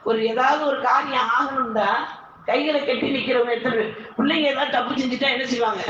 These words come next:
எந்த சின்ன என்ன செய்வோம்? கைகளை கட்டி தானே நிக்க சொல்லுவோம்.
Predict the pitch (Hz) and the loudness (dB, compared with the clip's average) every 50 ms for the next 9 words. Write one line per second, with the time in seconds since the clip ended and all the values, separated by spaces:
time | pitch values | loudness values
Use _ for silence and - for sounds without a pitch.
0 | 156 - - - - - - - - 262 247 - - - - - - - - - | -6 -8 -10 -16 -20 -20 -20 -20 -18 -18 -18 -18 -18 -20 -20 -20 -20 -20 -20 -14
1 | - - 220 247 247 247 262 254 247 247 247 233 233 262 254 233 226 226 247 254 | -6 -2 -2 0 0 0 0 0 0 0 0 0 0 0 -2 -2 -2 0 0 0
2 | - - - - - - - - - - - - 196 233 247 277 269 247 233 240 | 0 -2 -4 -8 -12 -18 -18 -14 -12 -10 -4 -2 0 0 0 0 0 0 0 -2
3 | 240 254 - 277 277 269 247 214 247 226 - 233 190 190 190 214 240 247 214 - | -2 -2 -2 0 0 0 -2 -4 -4 -4 -4 -2 -2 0 0 0 0 0 0 -2
4 | - - - | -4 -8 -10